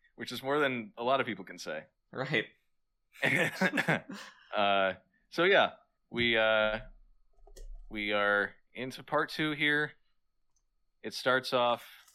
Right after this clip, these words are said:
Speaker 1: with something.
Speaker 2: They, they had, the last episode ended with Riker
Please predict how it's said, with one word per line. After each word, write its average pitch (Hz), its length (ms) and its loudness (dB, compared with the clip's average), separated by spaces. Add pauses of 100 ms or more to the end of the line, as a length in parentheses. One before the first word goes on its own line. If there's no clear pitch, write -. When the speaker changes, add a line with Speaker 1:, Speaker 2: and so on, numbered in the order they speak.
(920)
Speaker 1:
with 107 280 0 (760)
something. 98 520 -4 (420)
Speaker 2:
They, 151 200 6
they 170 180 6
had, 170 180 6 (480)
the 156 240 4
last 190 360 4
episode 160 340 0
ended 117 320 2
with 104 200 0
Riker 104 600 2